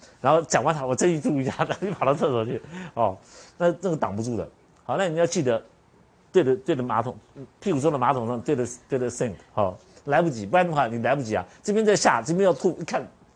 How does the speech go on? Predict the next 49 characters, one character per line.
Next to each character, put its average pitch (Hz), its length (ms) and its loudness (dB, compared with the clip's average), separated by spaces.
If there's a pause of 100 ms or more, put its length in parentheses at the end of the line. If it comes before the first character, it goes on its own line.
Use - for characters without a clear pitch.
(380)
在 151 160 2
旁 113 120 -4
边， 123 140 0
对 123 80 -2
不 120 60 0
对？ 110 260 0
<laughs> - 140 -20
你 110 80 -10
这 220 220 -10
样 147 180 -8
飙， 139 300 6 (200)
就 190 140 4
是 165 80 4
那 175 60 0
么 147 120 2
快 131 220 2
哦， 98 180 0 (400)
哦。 90 180 -6 (640)
所 139 140 0
以 127 240 0
我 147 120 4
已 190 120 -2
经 202 120 0
告 202 160 4
诉 147 100 -2
你， 101 240 -6
你 127 100 -8
说 190 120 4
：“老 139 140 2
师， 170 80 0
你 180 80 -4
有 190 40 -4
没 196 60 -4
有 185 60 -4
讲 135 120 -6
得 147 60 -4
很 123 180 -8
过？” 120 320 -2
没 139 100 -4
有 113 100 0
过， 123 220 0
你 135 120 -2
等 123 160 -2
到 127 140 2 (140)
用 151 180 0
你 95 60 -6
就 98 80 -6
知 104 140 -8
道。 95 180 0